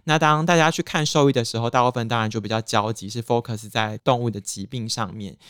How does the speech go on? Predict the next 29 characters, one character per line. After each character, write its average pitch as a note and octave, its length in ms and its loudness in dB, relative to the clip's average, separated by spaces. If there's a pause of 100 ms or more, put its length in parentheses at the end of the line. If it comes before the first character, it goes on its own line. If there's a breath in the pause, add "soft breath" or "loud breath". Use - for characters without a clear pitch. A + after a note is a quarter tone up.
(300 loud breath)
可 B2 80 -2
能 A#2 100 0
平 C#3 100 -2
常 D3 180 4
没 D3 100 2
有 C3+ 100 4
时 A#2 140 -2
间 B2 200 0
可 B2+ 120 -2
以 G#2+ 40 -2
跟 A2 140 -6
兽 A2+ 260 0
医 G#2+ 60 -4
师 A2 220 -4
好 G#2+ 180 -2
好 G#2+ 160 0
的 G2 180 -4
聊 G#2+ 220 0
一 B2+ 80 -2
些 A2+ 380 0
猫 D3 240 4
狗 - 260 2
生 D3 320 -2
病 C#3+ 180 -2
以 G2+ 120 -8
外 A2+ 180 0
的 F#2+ 100 -10
话 A2+ 280 -6
题。 - 320 -18